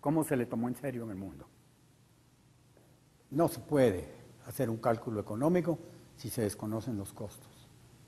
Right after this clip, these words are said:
¿Ustedes ya leyeron el, el ensayo de Hayek que se llama El uso del conocimiento en sociedad? Pues si quieren comprender el mundo,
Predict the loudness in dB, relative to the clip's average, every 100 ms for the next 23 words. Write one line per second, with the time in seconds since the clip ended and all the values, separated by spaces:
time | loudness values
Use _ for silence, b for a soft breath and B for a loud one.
0 | b b b b 4 12 12 12 12 12
1 | 12 12 10 6 -2 -18 -8 0 2 2
2 | -2 -2 0 2 2 4 6 6 6 6
3 | 4 4 -2 -6 -4 -2 0 0 2 2
4 | 2 0 0 -2 -4 -4 -4 -2 0 -2
5 | -6 -6 -10 -8 -6 -6 -8 -18 -20 -20
6 | -20 -20 -20 -20 -20 -20 -20 -20 -20 -20
7 | -20 -20 -20 -20 -20 -20 -20 -20 -20 -20
8 | -20 -20 b b b b -6 -4 2 6
9 | 8 8 4 2 4 4 4 6 6 6
10 | 4